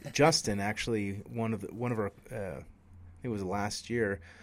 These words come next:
Speaker 2: one of the quarters you read how many books? How many business books? They're all business.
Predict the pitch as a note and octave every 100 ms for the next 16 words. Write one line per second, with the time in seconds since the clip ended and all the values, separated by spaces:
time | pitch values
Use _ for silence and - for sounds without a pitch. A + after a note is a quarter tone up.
0 | - - - A#2+ G2+ G#2 F#2+ F2+ - A2+
1 | G#2 G#2 G2 - - A2+ G#2 G2 F#2 F2+
2 | C3 D#3+ D#3+ G3 - - - C3 C#3+ A#2+
3 | C#3+ C3+ G#2+ - E2 E2 - F#2 F#2 A2
4 | A#2+ - -